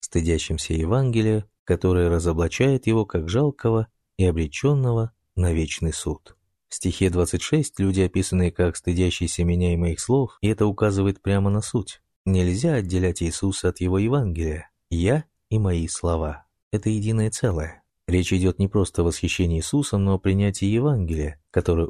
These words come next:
он проповедовал. Но там, где сердце наполнено страхом быть отвергнутым своей группой,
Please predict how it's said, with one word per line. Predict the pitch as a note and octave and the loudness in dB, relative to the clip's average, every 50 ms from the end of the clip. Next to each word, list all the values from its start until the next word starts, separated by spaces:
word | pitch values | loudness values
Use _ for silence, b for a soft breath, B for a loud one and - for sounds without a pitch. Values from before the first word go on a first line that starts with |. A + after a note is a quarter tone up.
| - | -2
он | - B2+ D3 C#3+ C#3 | 0 0 2 0 0
проповедовал. | - - A#2+ - - A#2 A#2 A2 F#2 E2 D2 D2+ D2+ D2+ D2 - - _ _ _ _ | 0 -2 -2 0 2 0 2 2 0 0 -2 -2 -4 -4 -6 -8 -12 _ _ _ _
Но | F#2 F#2 F2+ | 0 0 2
там, | - G2+ G2 F#2+ F2+ | 2 2 2 2 2
где | E2+ F2+ F2 | 0 0 -2
сердце | - - - G2 F#2 F2 - - | -2 0 0 0 0 -2 -2 -2
наполнено | F2+ F2 E2 - F#2+ F#2 F2+ F2 E2+ E2+ | -2 -2 0 0 0 2 2 2 0 -2
страхом | E2 - - G2+ F#2+ F#2+ - - F2+ F2 E2+ | -2 -2 0 0 0 2 0 0 -2 0 0
быть | F#2 F2 - | 0 0 0
отвергнутым | F#2 E2+ - F#2 F#2 F2+ E2+ E2 - - E2+ E2 | -2 -2 0 0 0 0 -2 -2 -4 -4 -6 -6
своей | - - F2 E2+ D#2+ | -4 -2 -2 -2 0
группой, | D#2 F#2 B2 D3 C#3+ - - E2 D#2+ E2+ - | 0 0 0 -2 -2 -4 -4 -6 -6 -6 -10